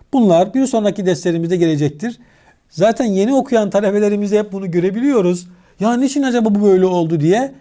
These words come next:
zorlanıyorlar. Biz burada, e, bunların hepsini inşallah sırasıyla göreceğiz. Asma, ağaç, ayak, Ankara, bakın şimdi şehir isimleri,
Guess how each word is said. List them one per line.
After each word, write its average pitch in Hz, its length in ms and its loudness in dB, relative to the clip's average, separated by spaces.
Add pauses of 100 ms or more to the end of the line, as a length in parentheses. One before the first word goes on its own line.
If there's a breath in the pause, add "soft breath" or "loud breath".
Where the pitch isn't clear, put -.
(120)
zorlanıyorlar. 156 1000 2 (480)
Biz 226 320 0
burada, 220 560 0 (200)
e, 180 360 0
bunların 208 420 0
hepsini 196 280 -6
inşallah 160 460 -4
sırasıyla 151 500 -4
göreceğiz. 120 580 0 (600 soft breath)
Asma, 196 640 2 (680)
ağaç, 170 600 2 (1000)
ayak, 156 580 2 (960)
Ankara, 170 840 2 (580)
bakın 175 360 -4 (200)
şimdi 156 520 0 (100)
şehir 147 260 0
isimleri, 120 580 -4